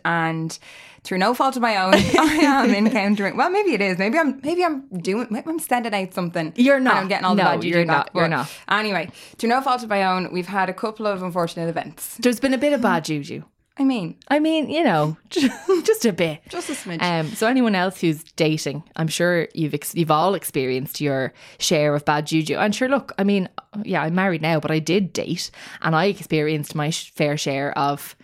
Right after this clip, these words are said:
Speaker 2: Jesus, juju that isn't, e-, like, you could,
Speaker 1: Yeah, it's,
Speaker 2: you
Speaker 1: it's
Speaker 2: know.
Speaker 1: pa-, past its sell-by date.
Speaker 2: Oh, the most gone off bits of juju.
Speaker 1: <laughs> Yeah.
Speaker 2: <laughs> So, um, yeah, but anyway, so Andrea, we're, we're, the, uh,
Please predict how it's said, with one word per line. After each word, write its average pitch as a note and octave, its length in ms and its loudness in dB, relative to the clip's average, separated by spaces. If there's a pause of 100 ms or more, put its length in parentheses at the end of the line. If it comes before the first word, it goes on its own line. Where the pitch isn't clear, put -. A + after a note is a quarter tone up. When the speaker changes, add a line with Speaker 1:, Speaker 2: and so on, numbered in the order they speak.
(1080)
Speaker 2:
Jesus, F3 460 0
juju F3+ 460 2
that D3 160 -2
isn't, E3 280 0
e-, C#3+ 120 -2
like, C#3+ 300 -4
you D#3+ 60 -2
could, - 220 -12
Speaker 1:
Yeah, F#3 440 -6
it's, - 100 -8
Speaker 2:
you F3+ 60 4
Speaker 1:
it's F3 80 4
Speaker 2:
know. D#3+ 120 2
Speaker 1:
pa-, F3+ 220 -2
past E3+ 340 -4
its F3 100 -12
sell-by D#3+ 260 -6
date. - 280 -16 (160)
Speaker 2:
Oh, G3 260 4 (380)
the F3 320 2
most F3+ 400 2
gone G3+ 220 4
off G3 320 4
bits F3+ 240 2
of E3+ 60 -2
juju. F3+ 420 6
Speaker 1:
<laughs> - 20 6
Yeah. G#3 180 6 (460)
Speaker 2:
<laughs> C#4 560 2 (220)
So, G3+ 240 2 (560)
um, D3+ 640 0
yeah, G#3 240 2
but G#3 80 0
anyway, G#3 300 0 (180)
so F#3 240 2
Andrea, G3+ 560 0
we're, F#3 180 0 (140)
we're, - 80 -14 (220)
the, - 180 0
uh, F2 140 2